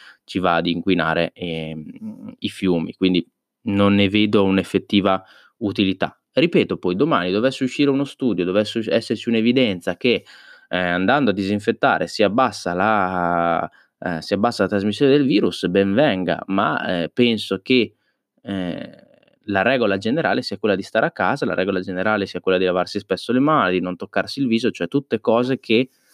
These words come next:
spero voi stiate già facendo e che, eh, sicuramente hanno un impatto maggiore rispetto a, al disinfettare le strade. Ok? Ora, eh, un altro, diciamo, un'altra cosa che volevo, eh, volevo dire. T-, tanti,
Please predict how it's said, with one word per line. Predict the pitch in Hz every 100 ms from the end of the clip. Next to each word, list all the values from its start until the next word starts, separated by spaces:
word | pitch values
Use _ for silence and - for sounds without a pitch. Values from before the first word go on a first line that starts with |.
| _
spero | - - 113 101
voi | 113
stiate | 104 107 98
già | 104
facendo | 107 175 98 85 87 92
e | - 90
che, | - 90 95 - _ _ _
eh, | - 90 80 78 80
sicuramente | - - 113 147 156 98 117
hanno | 113
un | 110
impatto | 104 101 -
maggiore | 113 127 101 85 90
rispetto | 87 - 85 -
a, | 82 -
al | 87 87 90 87
disinfettare | 107 104 98 104 92 90 90
le | 87
strade. | - - 87 87 85 - _ _ _ _ _ _ -
Ok? | 110 - 104 98 107 _ _ - - - _ _ _ -
Ora, | 165 143 147 - _
eh, | - 139 131 127 120 117 117 117 117 110 - _ _ _ _
un | 165 160
altro, | 139 131 - 127 127
diciamo, | 120 107 110 123
un'altra | 123 120 104 110
cosa | 107 101 101 -
che | 110 101 -
volevo, | 104 98 98 98 101 101
eh, | 107 95 90
volevo | 95 98 95 95
dire. | 92 95 95
T-, | 127 110
tanti, | 131 131 131 - 139 139 -